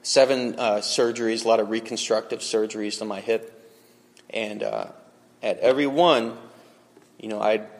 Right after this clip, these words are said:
kind of find myself getting hopeful that, you know, maybe this is the one. Maybe this is the one that's gonna heal it and take the, the pain away.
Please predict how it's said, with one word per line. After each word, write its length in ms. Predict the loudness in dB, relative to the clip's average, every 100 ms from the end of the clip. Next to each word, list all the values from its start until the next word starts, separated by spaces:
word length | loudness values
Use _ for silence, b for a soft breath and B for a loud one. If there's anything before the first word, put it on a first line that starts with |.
| -16
kind 160 | -4 -2
of 120 | 0
find 200 | 2 4
myself 460 | 4 4 4 4 4
getting 220 | 0 4
hopeful 540 | 4 4 2 0 0
that, 220 | 0 -10
you 80 | -14
know, 80 | -14
maybe 280 | -8 -6 -4
this 240 | -2 -2
is 140 | -4 -4
the 100 | -4
one. 460 | 0 0 0 -6
Maybe 200 | -6 -4
this 240 | -2 -2 -2
is 120 | -2
the 100 | 2
one 240 | 2 2
that's 180 | 0 -2
gonna 240 | -2 -2
heal 520 | -4 -4 2 6 6 6
it 280 | 2 -4 B B B -8
and 240 | -8 -6
take 260 | 2 2 2
the, 100 | -6 -4
the 80 | -6
pain 320 | -4 0 2
away. 480 | 2 4 6 6 4